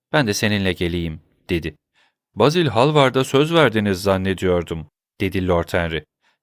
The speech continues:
"Sizinle gelmeyi tercih ederim. Evet, kesinlikle sizinle gelmek istiyorum. Ne olur geleyim. Bir de bana hep bir şeyler anlatın.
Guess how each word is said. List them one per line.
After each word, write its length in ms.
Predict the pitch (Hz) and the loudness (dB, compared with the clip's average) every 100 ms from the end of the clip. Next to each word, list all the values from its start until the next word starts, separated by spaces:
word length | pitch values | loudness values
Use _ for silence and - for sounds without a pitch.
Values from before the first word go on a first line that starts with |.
| _ | _
"Sizinle 420 | - 202 185 143 113 | -4 -2 0 0 2
gelmeyi 360 | 107 101 110 | 2 2 -2
tercih 400 | - 120 131 135 | 0 0 2 0
ederim. 320 | 101 90 82 78 _ _ | 0 -2 -4 -10 _ _
Evet, 380 | - 90 - - | 0 0 -4 -8
kesinlikle 500 | - 107 110 147 143 | -6 -4 -2 -2 -2
sizinle 440 | 131 120 113 110 104 | -2 -2 -2 0 0
gelmek 380 | 101 98 98 95 | 2 0 -2 -4
istiyorum. 440 | - 98 87 87 _ _ | -2 0 0 -2 _ _
Ne 120 | 165 175 | -4 0
olur 220 | 131 107 | 0 0
geleyim. 440 | 107 92 87 78 - _ - | -2 -2 -2 -4 -10 _ -4
Bir 120 | 117 | 0
de 260 | 101 95 - - | 2 2 0 0
bana 260 | 160 113 90 | 0 2 0
hep 260 | 123 - | -2 -2
bir 120 | 95 | -2
şeyler 360 | 92 101 101 120 | 0 0 2 2
anlatın. 440 | 135 107 92 82 | 2 0 -4 -6